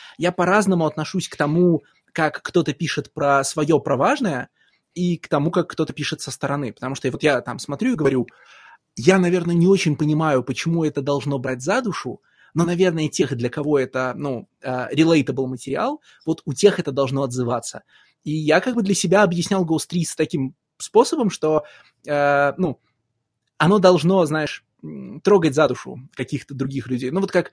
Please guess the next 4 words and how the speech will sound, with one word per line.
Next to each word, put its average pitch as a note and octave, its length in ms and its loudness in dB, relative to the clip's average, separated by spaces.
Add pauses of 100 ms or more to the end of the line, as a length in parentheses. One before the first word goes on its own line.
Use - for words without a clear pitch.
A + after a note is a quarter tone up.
(560)
а, C3+ 540 0 (1400)
вот E3+ 220 0
есть, D#3 140 0
например, D3 240 0